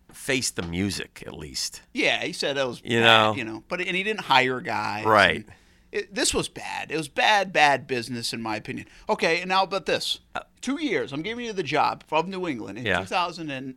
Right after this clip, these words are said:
Speaker 2: nineteen.
Speaker 1: By the way, there's no promises, but that
Speaker 2: There isn't.
Speaker 1: we think that
Speaker 2: But I'm
Speaker 1: is
Speaker 2: gonna do it.
Speaker 1: Yeah,
Speaker 2: So
Speaker 1: okay.
Speaker 2: I'm giving you Josh McDaniels the job in
Speaker 1: Yeah.
Speaker 2: two thousand nineteen,
Speaker 1: Yeah.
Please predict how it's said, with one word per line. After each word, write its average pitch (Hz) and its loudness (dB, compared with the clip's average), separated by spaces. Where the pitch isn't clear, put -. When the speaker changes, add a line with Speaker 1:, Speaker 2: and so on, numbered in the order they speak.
Speaker 2:
nineteen. 139 -4
Speaker 1:
By 131 8
the 160 8
way, 170 8
there's 127 0
no 143 4
promises, 147 2
but 95 -4
that 120 0
Speaker 2:
There 165 2
isn't. - -4
Speaker 1:
we 127 -2
think 156 2
that 113 2
Speaker 2:
But 120 6
I'm 220 6
Speaker 1:
is 311 -6
Speaker 2:
gonna 220 -6
do 120 -10
it. - -20
Speaker 1:
Yeah, 110 0
Speaker 2:
So 160 -4
Speaker 1:
okay. - 0
Speaker 2:
I'm 285 0
giving 240 -8
you 247 -10
Josh 220 2
McDaniels 165 -2
the 147 -6
job 113 -2
in 117 -8
Speaker 1:
Yeah. 110 0
Speaker 2:
two 107 -2
thousand 180 -2
nineteen, 143 -6
Speaker 1:
Yeah. 127 0